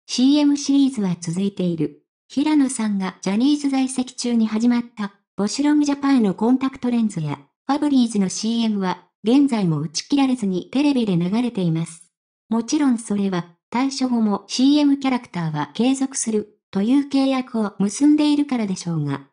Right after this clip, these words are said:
企業としても、人気の元キンプリ二の彼らを使い続けたいというのが本音ではないでしょうか。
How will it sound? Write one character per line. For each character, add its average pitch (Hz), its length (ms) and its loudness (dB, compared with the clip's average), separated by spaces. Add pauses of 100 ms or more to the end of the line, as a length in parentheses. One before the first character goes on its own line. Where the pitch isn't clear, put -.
(120)
企 294 180 4
業 277 160 4
と 220 100 -4
し - 100 -8
て 190 160 -4
も、 180 320 -2 (140)
人 240 280 4
気 214 120 -4
の 196 240 -2
元 262 260 0
キ 262 180 2
ン 285 140 2
プ 247 80 -2
リ 220 120 0
二 226 120 0
の 220 120 0
彼 226 220 -6
ら 196 120 0
を 175 60 0
使 233 240 -6
い 269 80 0
続 262 240 -4
け 254 120 -6
た 262 120 -2
い 247 120 -4
と 180 80 -4
い 190 120 0
う 196 40 2
の 175 160 0
が 147 260 -4
本 269 200 4
音 277 100 6
で 277 100 -2
は 226 140 -2
な 214 120 0
い 226 80 -6
で 196 100 -4
し - 140 -8
ょ 165 80 -4
う 160 40 -6
か。 - 220 -12